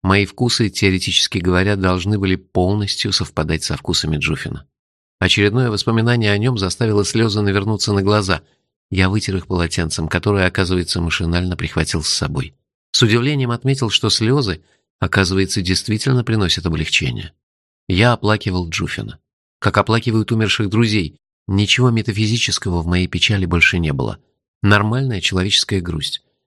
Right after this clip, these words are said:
на смену которой когда-нибудь придет забвение. Придет, придет. Куда оно денется?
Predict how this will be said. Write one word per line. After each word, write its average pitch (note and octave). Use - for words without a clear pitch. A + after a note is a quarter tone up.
на G#2
смену A2+
которой A#2+
когда-нибудь G#2+
придет G2
забвение. G2
Придет, F2+
придет. D2+
Куда F2
оно C#2+
денется? C#2